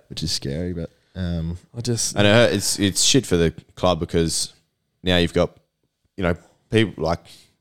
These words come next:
Speaker 3: a much loved person from the footy club like Eddie Betts who
Speaker 1: Mm.
Speaker 3: left on bad terms now for that. And then how is that gonna affect his relationship with
Speaker 2: Well,
Speaker 3: the club
Speaker 2: look, at least
Speaker 3: now?
Speaker 2: he sa-,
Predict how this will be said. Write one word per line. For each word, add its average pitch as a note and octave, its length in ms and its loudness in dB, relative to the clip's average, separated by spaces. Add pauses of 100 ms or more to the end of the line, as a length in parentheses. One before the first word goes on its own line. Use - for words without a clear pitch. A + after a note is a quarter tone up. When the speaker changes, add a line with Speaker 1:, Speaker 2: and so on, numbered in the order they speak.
(160)
Speaker 3:
a - 60 -10
much F2 380 -2
loved F2+ 520 0 (720)
person F#2+ 260 0
from F2+ 120 -4
the E2+ 40 -2
footy F#2 180 -4
club E2+ 220 0
like D#2+ 160 4
Eddie F2+ 140 0
Betts F2 320 0
who E2 120 -4 (500)
Speaker 1:
Mm. A2 100 0
Speaker 3:
left G2 200 2
on F2+ 100 0
bad F2+ 260 2
terms F2+ 340 0
now E2+ 180 0
for - 220 -8
that. E2+ 120 -2
And D#2+ 80 -8
then F2 100 -4
how F#2 220 -2
is E2+ 80 -4
that E2 160 -2
gonna E2 260 -6 (720)
affect - 340 -4
his F2 340 -4 (180)
relationship E2 420 -4
with - 80 0
Speaker 2:
Well, D#3+ 160 8
Speaker 3:
the D3+ 60 6
club C#3+ 100 4
Speaker 2:
look, A#2 180 2
at F2+ 60 -2
least E3+ 220 4
Speaker 3:
now? E3 120 4
Speaker 2:
he C#3+ 60 -4
sa-, - 240 2